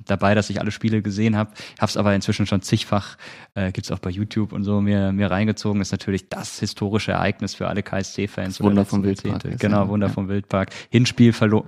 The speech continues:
Speaker 1: Hinspiel noch verloren in, ähm, in Valencia.
Speaker 2: Eins drei, glaub ich, ne?
Speaker 1: Ja,
Speaker 2: Ja.
Speaker 1: ja. Oh, <laughs> gut recherchiert. Ja, und Rückspiel dann sieben zu null, Euro-Eddy, Edgar Schmidt.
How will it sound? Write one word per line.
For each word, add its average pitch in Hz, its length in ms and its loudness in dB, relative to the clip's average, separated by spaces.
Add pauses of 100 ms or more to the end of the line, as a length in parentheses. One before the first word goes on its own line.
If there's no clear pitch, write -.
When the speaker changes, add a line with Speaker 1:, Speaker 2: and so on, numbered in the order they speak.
(640)
Speaker 1:
Hinspiel 127 340 0
noch 113 120 2
verloren 117 440 4
in, 107 440 0
ähm, 98 360 0
in 107 140 -2
Valencia. 101 640 0
Speaker 2:
Eins 101 200 0
drei, 104 220 0
glaub 101 220 -2
ich, 107 100 -10
ne? 113 100 -4
Speaker 1:
Ja, 110 240 2
Speaker 2:
Ja. 123 360 -2
Speaker 1:
ja. 110 60 -4 (500)
Oh, 117 160 2 (240)
<laughs> 165 280 8
gut 170 120 6
recherchiert. 135 580 2 (240)
Ja, 107 120 4
und 104 120 0
Rückspiel 113 260 2
dann 104 140 4
sieben 107 240 2
zu - 120 -4
null, 107 240 4
Euro-Eddy, 110 760 6
Edgar 104 300 0
Schmidt. - 340 0